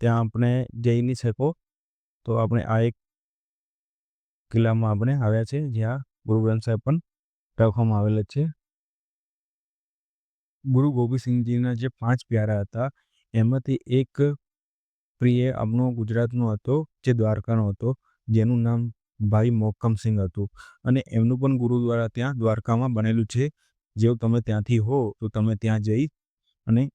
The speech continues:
તેના દર્શન કરી શકો છો. અને બીજા બધા પણ અલગ અલગ સ્ટેટથી હતા. એક બીજા પંચ પ્યારાની વાત કરું તો, મહારાણા રણજીતસિંહના ટાઈમમાં જ્યારે તેમના પાસે કોહિનૂર હીરો હતો અને ત્યારે તે તેમને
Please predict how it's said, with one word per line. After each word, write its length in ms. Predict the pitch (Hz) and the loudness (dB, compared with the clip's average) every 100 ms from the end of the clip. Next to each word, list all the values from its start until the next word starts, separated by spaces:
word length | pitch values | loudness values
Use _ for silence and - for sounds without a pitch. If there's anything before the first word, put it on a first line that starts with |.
| _ _ | _ _
તેના 180 | 113 110 | 0 2
દર્શન 300 | 110 98 113 | 2 0 -2
કરી 180 | 107 107 | 0 -2
શકો 280 | 104 104 98 | -2 -2 0
છો. 220 | 123 151 _ _ _ _ _ - - - _ | 0 -2 _ _ _ _ _ -20 -20 -20 _
અને 140 | 113 110 | 0 2
બીજા 260 | 107 123 | 2 2
બધા 280 | 113 104 110 | 0 -2 -2
પણ 240 | 117 143 190 _ _ - | -2 -2 -4 _ _ 0
અલગ 220 | 113 113 | 2 2
અલગ 140 | 113 | 0
સ્ટેટથી 540 | - - 101 92 110 92 | -2 -4 -4 0 0 0
હતા. 300 | 82 90 87 _ _ _ _ _ _ _ _ - | -2 -4 -4 _ _ _ _ _ _ _ _ -4
એક 120 | 135 | -2
બીજા 240 | 131 123 139 | 0 0 0
પંચ 240 | - 131 127 | 0 0 0
પ્યારાની 320 | 127 123 131 | -2 0 -2
વાત 180 | 117 110 | -2 -4
કરું 320 | - 117 113 | -4 -2 -2
તો, 260 | 107 135 151 _ _ _ _ _ - | -2 -2 -4 _ _ _ _ _ 0
મહારાણા 460 | 113 110 131 143 | 2 2 2 0
રણજીતસિંહના 600 | 139 117 120 120 123 120 | 2 0 0 -2 0 0
ટાઈમમાં 840 | 113 107 104 104 110 120 - 127 110 | -2 -2 0 0 -2 -4 -6 -10 -4
જ્યારે 240 | 107 131 | -2 -2
તેમના 280 | 127 120 123 | 0 0 0
પાસે 180 | 131 123 | 0 -2
કોહિનૂર 440 | - 117 127 135 | 0 0 2 0
હીરો 280 | 113 107 110 | 0 0 0
હતો 260 | 95 104 95 _ _ | 0 -2 -4 _ _
અને 140 | - 120 | 0 0
ત્યારે 320 | 113 107 131 | 2 0 -2
તે 200 | 139 151 | -2 -2
તેમને 460 | 135 123 123 147 | 0 0 0 -2